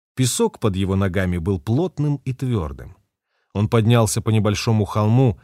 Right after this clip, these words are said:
направляясь на шум голосов, прислушиваясь, чему может научить его новое окружение.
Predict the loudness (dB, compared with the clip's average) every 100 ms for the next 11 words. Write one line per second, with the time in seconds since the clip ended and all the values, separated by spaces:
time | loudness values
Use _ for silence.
0 | _ _ -10 -6 -2 2 2 2 0 -2
1 | 0 0 2 2 0 -2 -10 -12 -18 -20
2 | _ -4 -2 0 0 0 -2 -6 -8 -10
3 | -4 0 2 2 2 0 0 2 2 0
4 | -2 -4 -4 -2 0 2 2 2 0 -2
5 | -2 -4 -4 -6 -8 -10 -16 -20